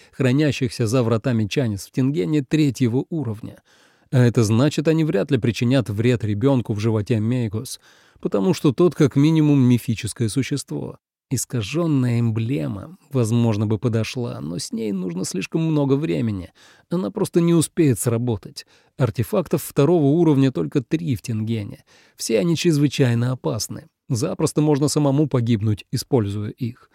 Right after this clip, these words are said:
А по силе мой амулет палящего солнца наверняка недалеко ушёл. Так что нужно действовать без колебаний.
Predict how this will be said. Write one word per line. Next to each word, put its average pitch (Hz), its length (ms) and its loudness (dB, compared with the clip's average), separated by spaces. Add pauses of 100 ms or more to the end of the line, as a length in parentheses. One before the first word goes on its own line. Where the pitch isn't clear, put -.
(380)
А 135 140 2
по 117 160 2
силе 185 360 2
мой 156 260 4
амулет 143 420 2
палящего 139 480 0
солнца 175 360 -4
наверняка 165 540 -2
недалеко 123 500 0
ушёл. 110 500 -8 (420)
Так 190 180 -8
что - 160 0
нужно 151 300 4
действовать 143 540 4
без 117 280 2
колебаний. 127 640 0